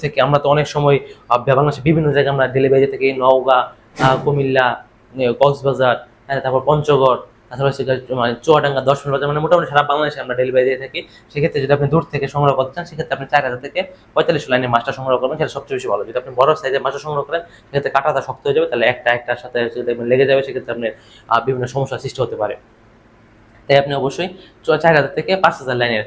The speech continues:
আহ, পঁয়তাল্লিশ লাইনের মাছটা সংগ্রহ করবেন। হ্যাঁ, তারপরে আসি যে ঘনত্ব। আমি তো প্রথমে বলেছি যে পাঁচ হাজার থেকে দশ হাজার লাইনের, মানে ঘনত্বটা দিয়ে আপনি মাছ চাষ করবেন।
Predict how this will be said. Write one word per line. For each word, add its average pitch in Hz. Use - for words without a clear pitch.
আহ, 110
পঁয়তাল্লিশ 143
লাইনের 123
মাছটা 120
সংগ্রহ 123
করবেন। 104
হ্যাঁ, 135
তারপরে 143
আসি 165
যে 135
ঘনত্ব। 143
আমি 139
তো 151
প্রথমে 143
বলেছি 139
যে 139
পাঁচ 139
হাজার 123
থেকে 127
দশ 131
হাজার 123
লাইনের, 117
মানে 117
ঘনত্বটা 123
দিয়ে 117
আপনি 123
মাছ 113
চাষ 127
করবেন। 156